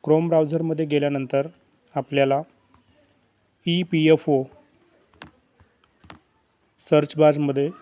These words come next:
सर्च बारमध्ये सर्च करायचं आहे. सर्च केल्यानंतर जो पेज ओपन होईल त्या पेजवर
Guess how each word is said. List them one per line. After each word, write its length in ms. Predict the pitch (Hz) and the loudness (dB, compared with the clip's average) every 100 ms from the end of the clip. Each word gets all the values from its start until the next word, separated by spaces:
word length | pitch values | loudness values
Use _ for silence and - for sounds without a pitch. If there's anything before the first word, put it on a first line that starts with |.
| - - - - - 160 | -20 -20 -20 -20 -2 4
सर्च 260 | 151 156 156 | 4 2 0
बारमध्ये 520 | 156 156 151 143 165 - - | 2 4 2 0 -2 -4 -16
सर्च 360 | - 160 151 156 | 0 4 4 2
करायचं 440 | 156 139 135 - | -2 0 -2 -2
आहे. 260 | 135 123 135 190 - - - - - 302 302 294 277 - _ - _ _ - _ - - | -2 -2 -6 -10 -20 -20 -20 -20 -20 -20 -20 -20 -20 -20 _ -20 _ _ -20 _ -6 4
सर्च 300 | 160 170 - | 6 4 2
केल्यानंतर 600 | 165 156 147 143 147 156 185 - _ _ _ - - _ _ _ _ _ 131 | 2 2 0 0 -2 -2 -6 -20 _ _ _ -20 -20 _ _ _ _ _ 0
जो 140 | 139 | 2
पेज 240 | 151 170 156 | 2 0 0
ओपन 240 | 151 160 | -2 -2
होईल 340 | 147 127 123 - | -2 -2 -4 -8
त्या 100 | 143 | -6
पेजवर 440 | 147 143 147 | -4 -4 -2